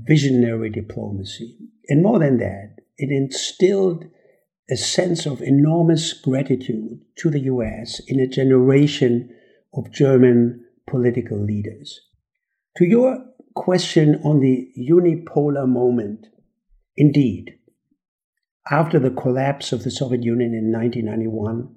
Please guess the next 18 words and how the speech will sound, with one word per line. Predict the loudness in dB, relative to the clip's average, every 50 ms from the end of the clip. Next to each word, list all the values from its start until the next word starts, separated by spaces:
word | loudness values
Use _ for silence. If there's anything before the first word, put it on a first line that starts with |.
| _ _ _ _ _ _ _ _ _ _ _ -8
another | -2 2 2 4 4 2 0 0 -2 -2 -2 -4 -2
really | 0 0 0 0 0 -4 -8 -10 -14 -14
pivotal | -8 -4 -4 -4 -4 -4 -6 -6 -8 -8
historical | -8 -8 -8 -10 -8 -6 -6 -4 -4 -4 -4 -6 -6 -4 -2
moment, | 0 0 0 0 0 -2 -4 -6 -10 -20 _ _ _ _ _ -20 -20 -20 -20 _ _ _ _ _ _ _ -4
the | -4 -4 -4
clear | -6 -4 0 2 4 4 4
perception | 2 0 -4 -4 0 0 -2 -2 -2 -2 0 0 2
was | 2 0 -2 -2 -4 -4 -6 -8 -14 -16 _ _ _ _ _ _ _ _ _ -12
there's | -10 -8 -8 -8 -4 0
only | 4 6 6 6 6 4 2 0
one | -2 0 0 0 2 2 2 0
superpower | 0 -2 -4 -6 -4 -6 -6 -10 -8 -8 -8 -8 -8 -8 -8
left. | -10 -10 -14 -16 -20 -20 -20 _ -20 _ _ _ _ _ _ _ _ _ _ _ _ _ _ _ _ _ _ _ -8
The | -6 -6 -4 -2
end | 0 2 4 4
of | 4 4
history. | 2 2 2 0 -4 -14 -18 -20 -20 -20 _